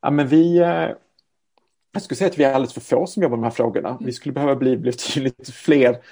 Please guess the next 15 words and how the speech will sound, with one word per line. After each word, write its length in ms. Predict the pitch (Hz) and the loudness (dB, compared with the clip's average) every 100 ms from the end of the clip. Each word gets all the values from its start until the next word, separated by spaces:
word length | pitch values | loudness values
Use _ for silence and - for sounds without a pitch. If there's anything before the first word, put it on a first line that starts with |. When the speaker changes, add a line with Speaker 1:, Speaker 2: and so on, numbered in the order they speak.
| _ | _
Speaker 1:
röster 380 | - 131 - - | -8 -6 -6 -2
både 200 | 127 123 | 2 2
i 20 | |
Sverige 360 | 131 143 131 120 | 2 2 4 4
och 60 | 117 | 0
internationellt 560 | 107 113 127 147 147 | -4 -6 -4 -6 -8
som 140 | - 131 | -6 0
jobbar 180 | 127 | 0
med 60 | 117 | 0
de 20 | |
här 120 | 110 | -2
frågorna. 400 | - 120 - 110 120 - - - _ | 0 -2 -2 -6 -6 -16 -20 -20 _
Eh, 440 | 123 120 117 117 117 | -6 -2 0 0 -2
men 140 | 127 | -4
vi 360 | 120 135 135 135 | 0 0 0 -4